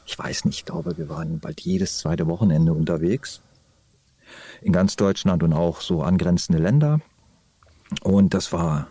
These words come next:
super. Hat auch Spaß gemacht. Aber man, wie gesagt, das ist halt immer übers Wochenende gewesen. Man war dann wieder zu Hause. Wenn wir jetzt da noch mal auf diese mit dem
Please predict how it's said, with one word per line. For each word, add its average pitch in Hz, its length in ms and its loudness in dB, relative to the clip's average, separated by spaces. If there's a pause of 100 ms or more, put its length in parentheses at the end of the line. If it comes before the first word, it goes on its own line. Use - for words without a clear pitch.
super. 185 380 2 (720)
Hat - 80 -2
auch 95 80 0
Spaß 110 360 -2
gemacht. 143 540 2 (880)
Aber 107 200 4
man, 98 560 6 (640)
wie 202 80 0
gesagt, - 280 -4
das 107 140 -2
ist - 160 -4
halt 104 160 2 (120)
immer 120 240 4
übers 104 240 2
Wochenende 107 380 4
gewesen. 101 320 4
Man 87 120 4
war 87 140 0
dann 90 140 2
wieder 87 160 2
zu 80 180 -8
Hause. 90 260 -2
Wenn 87 120 -4
wir 92 60 -2
jetzt - 160 -4
da 95 80 -2
noch 90 120 -2
mal 95 100 -2
auf 90 160 -2
diese 92 280 -2
mit 82 120 -4
dem 87 200 -4